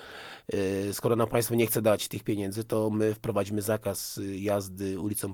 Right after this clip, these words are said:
Popiełuszki właśnie dla pojazdów tranzytowych. Tylko żeby do-, dojeżdżały auta, które tam mogą dojechać do zakładów pracy ewentualnie, a, a be-, bez tranzytu. No bo skoro my budujemy to w-, z własnych środków,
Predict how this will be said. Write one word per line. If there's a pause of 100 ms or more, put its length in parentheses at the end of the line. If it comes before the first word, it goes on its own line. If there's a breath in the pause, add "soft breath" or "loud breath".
(140)
Popiełuszki
właśnie
dla
pojazdów
tranzytowych. (180)
Tylko
żeby
do-,
dojeżdżały
auta,
które
tam (260 loud breath)
mogą
dojechać
do
zakładów
pracy
ewentualnie,
a,
a
be-,
bez
tranzytu. (640 loud breath)
No
bo
skoro
my
budujemy
to
w-,
z
własnych
środków,